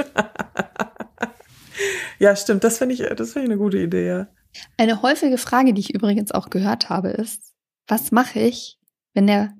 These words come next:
Speaker 2: Penis sehr klein ist? Da, äh, da, da, da, da finde ich, bietet sich die Reiterstellung ja prinzipiell sehr an, oder nicht?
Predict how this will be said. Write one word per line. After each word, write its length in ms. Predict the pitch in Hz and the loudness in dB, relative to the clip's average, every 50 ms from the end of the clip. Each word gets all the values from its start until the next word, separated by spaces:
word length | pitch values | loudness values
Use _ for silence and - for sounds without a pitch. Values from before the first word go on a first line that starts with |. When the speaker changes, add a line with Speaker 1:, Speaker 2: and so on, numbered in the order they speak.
| _ _ | _ _
Speaker 2:
Penis 560 | - - 247 262 262 254 240 - - - - - _ _ _ _ _ _ | 0 2 4 6 6 4 4 0 -4 -6 -8 -10 _ _ _ _ _ _
sehr 320 | - 196 196 220 233 247 254 | -4 2 4 4 4 4 0
klein 500 | 254 - - 208 202 202 220 226 214 - | -6 -4 0 2 4 4 4 2 2 0
ist? 360 | - 156 139 - - - - - _ _ _ _ _ - | -4 -8 -8 -8 -10 -12 -16 -20 _ _ _ _ _ -4
Da, 100 | 220 165 - - | -4 -4 -2 -4
äh, 100 | - - - - - - 208 - - 247 | -4 -4 -2 -2 -6 -6 -6 -8 -10 -2
da, 220 | - 220 202 196 190 | 4 6 6 6 4
da, 240 | - 196 - 196 - | 2 2 2 2 2
da, 300 | 208 - 196 190 190 190 | 2 2 4 4 4 4
da 300 | 190 196 190 190 196 190 | 4 4 4 4 2 0
finde 240 | - - 226 220 220 | 0 2 4 4 4
ich, 300 | - - - - - _ _ _ | 2 -2 -10 -20 -20 _ _ _
bietet 260 | - 226 202 240 208 | 0 2 2 2 2
sich 140 | - 214 190 | 2 0 0
die 100 | - 202 | 0 0
Reiterstellung 540 | 185 185 190 190 - 226 220 - 208 202 202 | 2 2 2 2 0 -2 -2 -2 -2 -2 -2
ja 80 | 202 196 | -4 -6
prinzipiell 680 | - - 202 185 - - 175 - - 220 226 254 240 | -4 -4 -6 -4 -4 -6 -10 -4 0 2 4 4 4
sehr 280 | 180 156 151 156 - - | 2 0 -4 -6 -6 -8
an, 240 | 151 151 156 151 - _ _ _ _ | -8 -8 -8 -10 -12 _ _ _ _
oder 180 | - 175 170 165 | -6 -6 -6 -6
nicht? 380 | 160 160 151 - - - - | -6 -8 -8 -10 -14 -16 -20